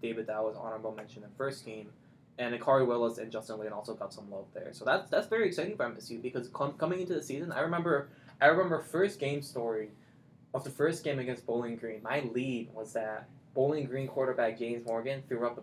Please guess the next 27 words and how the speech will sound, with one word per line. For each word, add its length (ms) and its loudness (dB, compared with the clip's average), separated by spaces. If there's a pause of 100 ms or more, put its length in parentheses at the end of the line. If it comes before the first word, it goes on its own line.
(100)
deep 200 -4
pass 320 0
and 120 -6
then 120 -4
it 60 -2
was 100 -4
completed 460 -2
and 120 -2
there 80 0
was 140 -2
a, 60 2
like, 180 0
a 40 -6
collective 540 0
groan 320 -2
in 60 -8
Spartan 280 -10
Stadium 380 -12
because 400 -4 (840)
they, 240 2 (100)
because 240 4
M 100 4
S 160 2
U 80 2
fans 220 -2
have 100 -8
been 160 -6